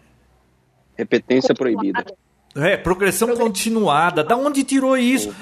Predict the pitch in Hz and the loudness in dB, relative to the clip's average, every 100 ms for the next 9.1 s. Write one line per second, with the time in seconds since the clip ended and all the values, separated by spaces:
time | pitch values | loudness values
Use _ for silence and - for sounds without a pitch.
0 | - 226 262 262 240 247 254 247 226 - | -8 -2 0 0 2 2 2 0 -2 -6
1 | 269 262 226 208 202 214 202 196 226 226 | -4 -2 0 -2 -2 0 0 0 -2 0
2 | 240 233 160 196 233 330 339 330 262 277 | 0 0 2 2 2 2 0 0 -2 -2
3 | 311 339 190 247 320 403 220 147 147 139 | -2 -4 0 2 4 2 2 2 2 2
4 | 123 123 120 - 160 - 320 339 151 170 | 0 -2 -6 -8 -6 -4 -2 -2 -2 0
5 | 254 - - 101 - - - - 233 240 | -2 -2 -8 -16 -20 -20 -20 -6 0 0
6 | - 294 277 - - 240 240 240 226 214 | 0 0 0 0 -2 0 0 0 0 0
7 | 214 208 208 220 202 196 208 202 196 196 | 0 0 0 0 0 0 0 0 -2 -2
8 | 214 208 160 160 147 - _ _ _ - | -4 -2 -6 -8 -12 -14 _ _ _ -6